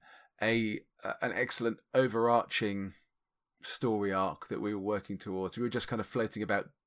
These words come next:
having adventures, which is fine, but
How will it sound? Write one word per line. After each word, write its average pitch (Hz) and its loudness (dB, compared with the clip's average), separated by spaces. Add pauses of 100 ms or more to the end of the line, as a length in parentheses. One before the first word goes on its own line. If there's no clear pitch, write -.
(160)
having 98 -2
adventures, 98 -4 (260)
which 277 0
is 320 2
fine, 120 -2 (400)
but 120 4